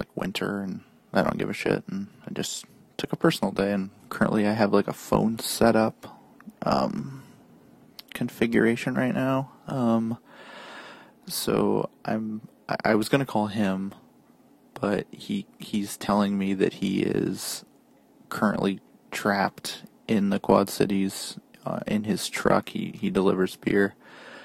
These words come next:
Um, there's, like, an ice storm outside. That's partly why I didn't go into work today. It's, again, that's not,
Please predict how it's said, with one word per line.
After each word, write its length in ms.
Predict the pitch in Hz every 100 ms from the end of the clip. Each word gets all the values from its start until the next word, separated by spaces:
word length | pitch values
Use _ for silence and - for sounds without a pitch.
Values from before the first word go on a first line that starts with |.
| - -
Um, 300 | - 92 95
there's, 160 | 101 107
like, 100 | 98
an 80 | 95
ice 220 | 92 98
storm 260 | - 101 98
outside. 300 | - 101 117
That's 140 | 131
partly 340 | - 98 101
why 300 | 92 92 92
I 60 | 95
didn't 360 | 98 95 95 - - - -
go 120 | -
into 180 | - 95
work 260 | 95 95 -
today. 320 | 101 98 98
It's, 260 | 110 - - - -
again, 300 | - - - - -
that's 240 | - - 98
not, 240 | 90